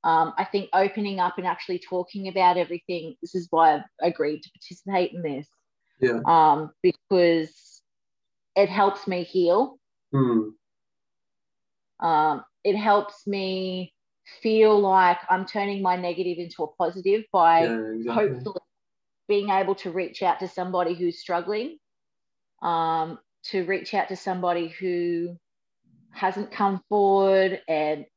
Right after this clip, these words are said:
Speaker 1: doesn't really, you know, that's still in addiction or something. Maybe they'll,
Speaker 2: Yeah.
Speaker 1: they'll hear this and go, "I really relate to this person." And, you know, if this person has been through this, it's pretty identical to what I've been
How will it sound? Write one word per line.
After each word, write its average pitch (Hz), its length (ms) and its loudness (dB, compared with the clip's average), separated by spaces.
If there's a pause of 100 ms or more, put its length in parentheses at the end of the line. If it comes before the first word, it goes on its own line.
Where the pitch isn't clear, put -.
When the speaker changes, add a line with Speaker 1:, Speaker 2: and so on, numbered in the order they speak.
Speaker 1:
doesn't 190 380 -8 (1600)
really, 185 540 -2
you 190 140 -8
know, 180 160 -4
that's - 220 -8
still 185 220 -4
in 202 120 -2
addiction 202 440 -8
or 202 80 -6
something. 208 360 -2
Maybe 175 240 0
they'll, 160 320 0
Speaker 2:
Yeah. 117 200 -2
Speaker 1:
they'll 165 140 0
hear 175 300 -2
this 175 220 -4
and - 160 -18
go, 170 180 2
"I 185 40 0
really 180 280 -2
relate 151 340 -6
to - 140 -20
this - 200 -12
person." 147 540 -6
And, 135 220 -8 (560)
you 175 80 -8
know, 151 160 2
if 180 100 -4
this 190 160 0
person 175 600 -2 (680)
has 180 260 -2
been 175 220 0
through 160 200 0
this, 175 180 -2
it's - 160 -6
pretty 175 260 -2
identical 156 540 0
to - 100 -12
what 156 120 0
I've 175 180 0
been 160 160 -8